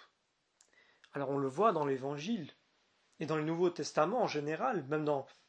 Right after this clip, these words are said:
les Actes des Apôtres, que les chrétiens ont aussi l'habitude de prier en groupe.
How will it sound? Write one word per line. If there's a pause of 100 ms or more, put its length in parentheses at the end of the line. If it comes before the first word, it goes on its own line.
les
Actes
des
Apôtres, (880)
que (460)
les
chrétiens
ont
aussi
l'habitude
de
prier
en
groupe.